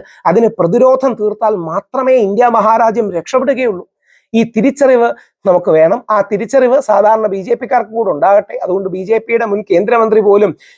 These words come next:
യോഗി സർക്കാർ കള്ളക്കേസിൽ കുടുക്കിയതാണെന്ന് അറിയാതെ പറഞ്ഞു പോയത്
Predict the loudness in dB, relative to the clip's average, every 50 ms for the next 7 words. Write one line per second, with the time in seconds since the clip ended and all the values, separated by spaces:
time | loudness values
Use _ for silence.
0 | _ _ 2 2 2 4 2 0 -2 -2 -2 -2 0 0 0 0 2 2 2 2
1 | 2 2 0 0 -2 -2 -2 -4 -6 -6 -6 -8 -6 -2 -2 0 2 2 4 2
2 | 2 2 0 -4 -2 0 2 2 2 2 4 2 2 2 2 2 2 0 0 0
3 | 0 0 0 2 2 0 0